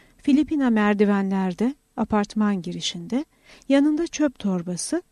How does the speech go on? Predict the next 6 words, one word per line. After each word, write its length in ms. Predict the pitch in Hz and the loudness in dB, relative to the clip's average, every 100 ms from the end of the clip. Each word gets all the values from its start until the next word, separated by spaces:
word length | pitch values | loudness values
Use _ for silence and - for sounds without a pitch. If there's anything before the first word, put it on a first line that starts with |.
| - | -10
üzerinde 580 | 202 190 214 220 214 - | -2 2 2 0 -4 -4
üniforma, 720 | 196 190 226 214 175 180 269 _ _ _ | -6 -6 -4 -4 -4 -4 -6 _ _ _
oturmuş 640 | 262 254 - 302 320 - - _ _ _ | -8 -6 -4 -4 -2 -4 -10 _ _ _
ağlayamıyor. 920 | - 262 262 269 262 214 180 175 165 - _ _ _ _ _ _ _ - | -2 0 2 0 0 0 -4 -6 -10 -16 _ _ _ _ _ _ _ -8
Marwan 520 | 240 247 240 226 190 | -4 -4 -4 -6 -4
nerede? 480 | 190 214 233 - 180 | -4 -4 -6 -10 -16